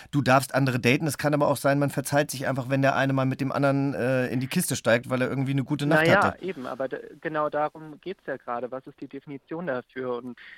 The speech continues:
Speaker 2: also es gibt offene Beziehungen, da geht es nur um etwas rein Körperliches, mit anderen Menschen. Ähm, und dann gibt es offene Beziehungen, da geht es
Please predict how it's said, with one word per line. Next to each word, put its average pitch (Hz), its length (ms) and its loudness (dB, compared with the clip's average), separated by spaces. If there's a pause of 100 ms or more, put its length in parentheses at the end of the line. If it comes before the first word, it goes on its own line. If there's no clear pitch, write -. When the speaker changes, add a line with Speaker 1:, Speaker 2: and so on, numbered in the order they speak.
Speaker 2:
also 135 380 0
es 131 160 -6
gibt - 200 -12
offene 139 260 -8
Beziehungen, 135 580 -6
da 123 400 -2
geht 135 240 -8
es 131 140 -8
nur 127 320 -6
um 123 400 -10
etwas - 320 -8
rein 127 100 -2
Körperliches, 160 640 0 (500)
mit 135 180 -4
anderen 139 380 -2
Menschen. 151 560 -8 (120)
Ähm, 131 760 -8
und 131 400 -8
dann 123 180 -2
gibt - 200 -10
es 135 120 -10
offene 131 260 -4
Beziehungen, 135 640 -4
da 135 100 0
geht 135 240 -6
es 131 100 0